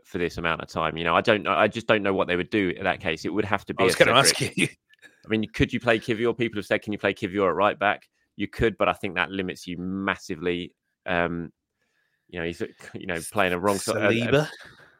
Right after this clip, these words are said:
Speaker 1: Yeah, you wouldn't wanna do that. Obviously, Thomas Partey's an option, but he's not even fit at the moment.
Speaker 2: Mm.
Speaker 1: So, yeah, I just think y-, if, if something were to happen to Ben White, and touch wood, it doesn't, but if something were to, was to happen, then Arsenal are gonna really struggle.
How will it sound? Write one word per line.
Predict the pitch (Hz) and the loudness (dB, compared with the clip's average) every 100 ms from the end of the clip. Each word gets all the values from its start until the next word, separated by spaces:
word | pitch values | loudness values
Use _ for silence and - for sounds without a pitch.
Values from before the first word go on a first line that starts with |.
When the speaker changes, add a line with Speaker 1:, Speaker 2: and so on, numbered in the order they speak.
| _ _ _ _ _ _ _ | _ _ _ _ _ _ _
Speaker 1:
Yeah, | - - | -20 -18
you | 90 87 | -14 -6
wouldn't | 101 90 | -6 -4
wanna | 87 | -6
do | 85 87 | -4 0
that. | 98 85 | 2 2
Obviously, | - 98 | -2 -10
Thomas | 107 95 | -6 -8
Partey's | - 104 98 98 95 | 0 2 2 -2 -4
an | 95 | -4
option, | - - 101 | -4 -6 -2
but | - | -2
he's | 87 | -2
not | 92 | -2
even | 82 82 | -4 -4
fit | - 69 | -2 -2
at | |
the | 80 | 0
moment. | 92 92 95 - _ _ - 113 | 0 2 0 -4 _ _ -16 -8
Speaker 2:
Mm. | 120 120 110 | -6 -6 -8
Speaker 1:
So, | - | -2
yeah, | 101 95 82 | 2 4 2
I | |
just | - 117 | 0 -2
think | 127 110 | -2 -2
y-, | 98 - | -2 -6
if, | 113 - - | -6 -10 -6
if | 120 | -4
something | - 147 135 113 | 0 2 2 2
were | 123 | 0
to | 113 110 | 0 0
happen | 110 - 92 | 0 -2 -4
to | - | -2
Ben | 98 92 | 0 2
White, | 87 80 | 2 0
and | - | -4
touch | - - - | -8 -8 -4
wood, | 104 | -4
it | 82 - | -2 0
doesn't, | 95 82 73 | 0 0 -8
but | 82 | -10
if | - | -6
something | 98 80 | -4 -4
were | 90 | -6
to, | 123 - - - _ _ _ _ 110 | -8 -14 -18 -20 _ _ _ _ -8
was | 101 92 - | -2 -2 -4
to | 87 | -8
happen, | 92 - 78 78 _ _ _ _ _ _ _ _ | -6 -6 -8 -8 _ _ _ _ _ _ _ _
then | 95 | -2
Arsenal | 92 90 - 87 | 0 0 -2 -4
are | |
gonna | 90 87 | -2 -2
really | 92 90 82 | 0 -2 -2
struggle. | - 87 80 76 | -4 -4 -2 -6